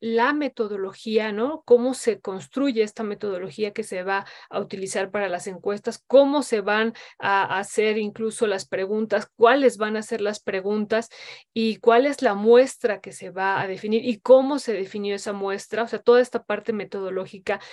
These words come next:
de las, eh, de las encuestas que están por venir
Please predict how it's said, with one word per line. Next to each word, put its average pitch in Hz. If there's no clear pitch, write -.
de 202
las, 190
eh, 202
de 196
las 175
encuestas 226
que -
están 208
por 214
venir 202